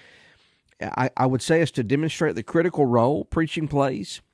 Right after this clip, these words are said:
in the believer's sanctification. They need to know how imperative and how important and how,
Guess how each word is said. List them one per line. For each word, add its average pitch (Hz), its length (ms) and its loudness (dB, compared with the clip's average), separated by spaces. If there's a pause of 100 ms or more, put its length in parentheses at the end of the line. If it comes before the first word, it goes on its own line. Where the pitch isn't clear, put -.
(240)
in 131 80 -4
the 127 80 2
believer's 117 480 0
sanctification. 101 960 -4
They 117 300 0
need 139 220 -4
to 120 100 -4
know 107 480 0
how 107 420 0 (960)
imperative 135 680 0
and 101 120 -4
how 139 300 -2
important 139 680 -2
and 104 140 -6
how, 117 440 -4